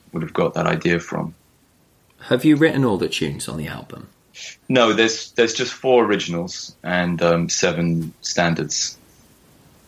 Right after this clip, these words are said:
Speaker 1: which I've done arrangements of.
Speaker 2: Oh, amazing! How did you decide on that balance of originals and standards?
Speaker 1: I guess it was more like a, a kind of snapshot of what I was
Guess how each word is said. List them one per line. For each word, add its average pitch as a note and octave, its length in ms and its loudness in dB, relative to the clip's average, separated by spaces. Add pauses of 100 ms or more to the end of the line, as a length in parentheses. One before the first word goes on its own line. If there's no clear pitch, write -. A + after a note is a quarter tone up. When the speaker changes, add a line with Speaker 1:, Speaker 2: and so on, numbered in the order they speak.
(260)
Speaker 1:
which - 160 -4
I've - 120 -2
done E2 320 0
arrangements E2 500 -2
of. E2 220 0 (540)
Speaker 2:
Oh, C3 80 2
amazing! A2+ 500 0 (400)
How B2+ 180 6
did C#3+ 180 2
you D3 100 4
decide B2 560 4 (320)
on G#2 140 2
that F2+ 260 2
balance - 760 0 (1160)
of G2 260 0
originals F2 800 2
and F2 160 -4
standards? - 800 -2 (140)
Speaker 1:
I E3 100 4
guess B3 300 2
it F#3 120 0
was D#3 200 -2
more D3 720 0 (240)
like B2 560 2 (260)
a, A#2 260 2
a A2+ 100 -2
kind A#2 220 -4
of G2+ 80 -2
snapshot A2+ 800 2
of F#2 200 -4
what G2 160 2
I F#2+ 140 6
was F2+ 600 -4